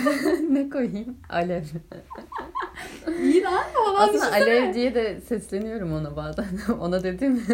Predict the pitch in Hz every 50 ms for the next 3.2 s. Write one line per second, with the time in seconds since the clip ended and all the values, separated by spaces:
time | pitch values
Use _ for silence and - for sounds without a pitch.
0 | 233 254 254 - 185 175 170 170 170 - 180 170 160 151 151 - 185 180 - -
1 | - 277 320 - - - - - - - - - - - - - - - 220 208
2 | 226 285 320 480 494 370 - - - 233 233 240 - 269 254 254 254 - 381 381
3 | 269 233 208 208